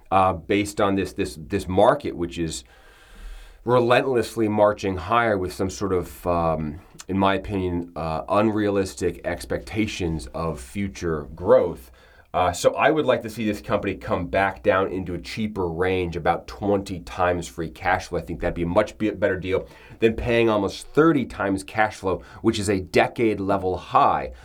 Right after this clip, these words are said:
against this stock. You wanna, you wanna buy a stock with a margin of safety. You can do that by setting cons-, conservative growth forecasts.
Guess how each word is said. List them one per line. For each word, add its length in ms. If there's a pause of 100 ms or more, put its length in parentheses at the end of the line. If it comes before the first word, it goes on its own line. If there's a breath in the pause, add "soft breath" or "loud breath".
(140 loud breath)
against 440
this 200
stock. 360
You 140
wanna, 360 (260 soft breath)
you 100
wanna 140
buy 300
a 60
stock 360
with 100
a 40
margin 320
of 60
safety. 520 (180 loud breath)
You 100
can 140
do 140
that 180
by 240 (160 loud breath)
setting 380
cons-, 260
conservative 580
growth 280
forecasts. 600